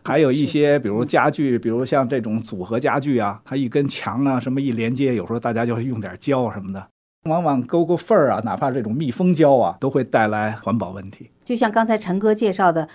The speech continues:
Speaker 2: 在市场上如果是正式出售的那种胶啊，可能还没有问题，
Speaker 1: 嗯。嗯。
Speaker 2: 就怕是在厂家，他为了节省成本，制造厂家这个环节，
Speaker 1: 嗯。
Speaker 2: 他有可能使用便宜点。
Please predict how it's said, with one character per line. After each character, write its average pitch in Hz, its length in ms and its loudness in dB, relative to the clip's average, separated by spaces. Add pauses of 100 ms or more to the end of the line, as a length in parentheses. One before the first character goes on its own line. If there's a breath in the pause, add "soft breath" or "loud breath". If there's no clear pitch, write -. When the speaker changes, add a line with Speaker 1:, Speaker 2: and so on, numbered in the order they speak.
(140 loud breath)
Speaker 2:
在 262 120 4
市 302 200 2
场 170 180 4
上 196 180 2
如 196 140 0
果 190 160 4
是 180 140 -6
正 233 240 4
式 208 160 -2
出 277 260 2
售 277 180 2
的 170 120 0
那 156 120 0
种 151 160 -6
胶 160 260 -2
啊， 143 220 -2
可 165 200 -2
能 139 120 -4
还 151 200 -6
没 165 100 2
有 180 80 2
问 156 140 -2
题， 139 200 -16 (140 loud breath)
Speaker 1:
嗯。 101 100 -8
嗯。 98 40 -10
Speaker 2:
就 277 180 4
怕 233 320 -2
是 202 260 -4
在 196 220 0
厂 151 400 -10
家， 185 340 0 (300 loud breath)
他 214 140 2
为 226 160 8
了 185 80 4
节 175 180 4
省 180 220 -2
成 160 200 -4
本， 185 200 0
制 285 180 0
造 220 140 4
厂 139 200 -10
家 151 220 -4
这 165 140 -2
个 151 80 -4
环 143 200 -4
节， 147 220 -6
Speaker 1:
嗯。 98 320 -2
Speaker 2:
他 202 120 0
有 196 120 10
可 202 140 -2
能 160 100 2
使 156 200 -6
用 175 180 2
便 170 340 0
宜 208 100 0
点。 139 200 -2